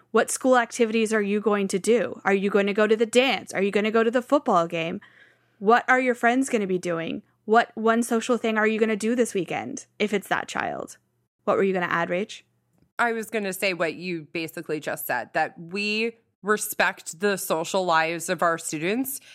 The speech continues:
Speaker 2: and we respect that time on their cal-, on their calendar and we block it out on their calendar. If that time is blocked out, if you go back and listen to episode two on how to calendar, that time becomes preserved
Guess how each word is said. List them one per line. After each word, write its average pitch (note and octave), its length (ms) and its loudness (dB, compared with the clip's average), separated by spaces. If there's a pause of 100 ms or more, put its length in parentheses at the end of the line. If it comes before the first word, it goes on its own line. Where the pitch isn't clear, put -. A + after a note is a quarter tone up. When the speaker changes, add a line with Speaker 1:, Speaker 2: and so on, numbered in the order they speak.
(240)
Speaker 2:
and G3 340 0
we G#3+ 120 -2
respect G3+ 540 -2
that A3+ 160 2
time G3+ 240 0
on G3 120 0
their F3+ 140 0
cal-, E3 380 -2 (100)
on F3+ 180 0
their F#3 120 0
calendar G3 680 -2
and F3+ 140 0
we F3+ 120 -2
block D#3+ 380 0
it D3+ 80 -2
out C#3 280 -2 (500)
on F3+ 140 0
their E3 160 0
calendar. C#3+ 560 -2
If G#3+ 180 0
that C4+ 200 2
time A#3+ 300 -2
is G#3 140 -6
blocked F#3+ 400 0
out, A#3+ 360 2 (220)
if - 60 -8
you A#3+ 80 2
go A#3 140 4
back G#3+ 240 2
and G#3+ 100 -6
listen G#3 260 -4
to G#3 120 -2
episode F#3 460 -2
two A#3+ 180 -2
on F3+ 160 0
how F#3 180 2
to F3+ 100 -10
calendar, G#3 500 -2
that G#3 240 0
time A#3+ 240 0
becomes A#3 380 -6
preserved F#3+ 800 -2